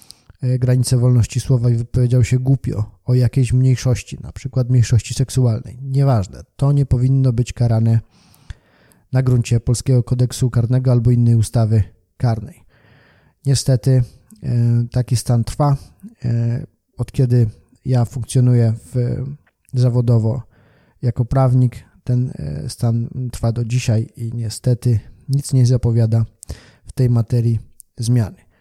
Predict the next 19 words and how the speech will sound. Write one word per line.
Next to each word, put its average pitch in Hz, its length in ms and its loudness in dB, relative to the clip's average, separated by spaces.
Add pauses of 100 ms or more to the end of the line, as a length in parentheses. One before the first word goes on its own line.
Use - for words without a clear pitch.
(360)
Trzecią 135 300 0
sprawą, 127 380 2
o 123 40 2
której 123 340 2 (340)
chciałbym 123 320 2
wam 120 160 2
powiedzieć, 127 380 0
a 120 80 2
która 120 200 -2
także 123 300 0
znajduje 120 340 2
się - 100 -4
w - 40 -8
tym 123 160 -4
raporcie 120 460 -2 (220)
O 131 80 -6
B 123 120 2
W 120 180 -2
E, 196 120 -6